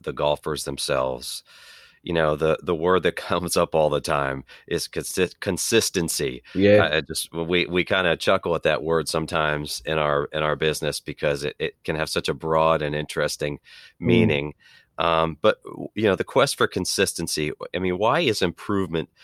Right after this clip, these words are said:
Speaker 1: such a struggle for so many, uh, i-, in,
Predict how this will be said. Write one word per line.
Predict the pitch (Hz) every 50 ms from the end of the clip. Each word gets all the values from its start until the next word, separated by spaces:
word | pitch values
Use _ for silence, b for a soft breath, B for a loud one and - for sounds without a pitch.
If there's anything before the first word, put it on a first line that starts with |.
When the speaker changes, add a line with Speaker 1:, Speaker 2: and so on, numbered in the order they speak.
| b b b b
Speaker 1:
such | - - - 110 - -
a | 107
struggle | - - - - 85 80 78 - 78 78 76
for | - -
so | 78 - - 82 73
many, | 73 73 76 73 71 71 71 69 67 _ _ _ _ _ _ _ -
uh, | 76 76 76 73 73 73 71 71 - - -
i-, | 85 82 - -
in, | - 82 80 78 73 73 73